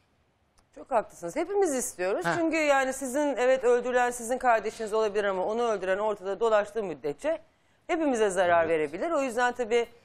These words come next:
Speaker 1: e, görgü şahitlerine de ihtiyacımız var, bilgi şahitlerine de
Speaker 2: Ya,
Speaker 1: ihtiyacımız var. Onlardan
Speaker 2: şimdi
Speaker 1: gelecek
Speaker 2: Mehmet yeğenim bir de
Speaker 1: bilgiler
Speaker 2: şunu söyledi
Speaker 1: önemli.
Speaker 2: bana telefonda.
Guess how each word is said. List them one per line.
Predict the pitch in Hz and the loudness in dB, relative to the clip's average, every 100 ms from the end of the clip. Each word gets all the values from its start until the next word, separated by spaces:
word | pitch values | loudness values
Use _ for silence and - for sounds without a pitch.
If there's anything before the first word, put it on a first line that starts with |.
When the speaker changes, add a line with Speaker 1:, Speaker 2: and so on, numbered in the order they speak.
| _ _ | _ _
Speaker 1:
e, | 196 190 180 | -4 -2 -2
görgü | 170 220 220 220 | 0 0 0 -2
şahitlerine | - 226 208 - 208 208 | 2 2 2 -2 -4 -2
de | 262 | -2
ihtiyacımız | 254 - 226 214 226 202 | -2 2 2 2 -2 0
var, | 175 160 | 2 2
bilgi | 190 185 | -6 -6
şahitlerine | - 196 175 175 170 | -2 -2 -2 -4 -4
de | 139 | -4
Speaker 2:
Ya, | - | -2
Speaker 1:
ihtiyacımız | 226 208 190 202 185 | 2 2 2 -4 -2
var. | 247 | 0
Onlardan | 269 226 208 | 2 2 2
Speaker 2:
şimdi | 190 | 2
Speaker 1:
gelecek | 214 202 208 | 2 2 2
Speaker 2:
Mehmet | 240 254 | 0 2
yeğenim | 220 240 240 | 2 2 0
bir | 240 | 2
de | 233 | 2
Speaker 1:
bilgiler | 185 226 | 4 2
Speaker 2:
şunu | 262 | 4
söyledi | 233 196 | 4 4
Speaker 1:
önemli. | 180 151 | 4 2
Speaker 2:
bana | 156 151 | 0 0
telefonda. | - 156 151 143 147 131 | 0 0 0 -2 -4 -4